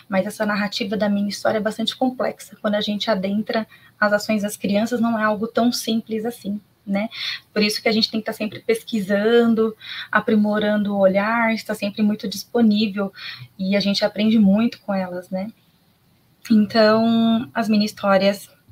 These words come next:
elas são nesse contorno, né, dos significados que a gente deu a essas fotos, as cenas que nos aconteceram, não são fotos tiradas de qualquer modo, são cenas que nos saltaram o olhar, a gente vai observar,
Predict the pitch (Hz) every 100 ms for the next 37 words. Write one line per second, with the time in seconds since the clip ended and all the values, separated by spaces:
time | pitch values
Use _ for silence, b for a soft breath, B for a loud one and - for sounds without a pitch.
0 | _ 202 185 190 190 - 202 202 202 -
1 | - 214 214 196 226 349 240 262 - _
2 | 190 - 196 202 196 - 220 - 214 -
3 | 185 196 190 190 190 - - 226 - 269
4 | - B B B B 208 202 220 214 214
5 | - 220 202 214 208 196 190 - 214 240
6 | 262 254 B B - 220 247 240 - 220
7 | 220 220 - - - 226 214 202 208 196
8 | 202 196 202 185 185 226 277 285 - 214
9 | 196 _ - - 202 208 208 - 202 202
10 | B B B B _ - 202 - 190 190
11 | 220 226 208 196 202 233 277 240 220 196
12 | 202 196 185 - 202 190 185 214 311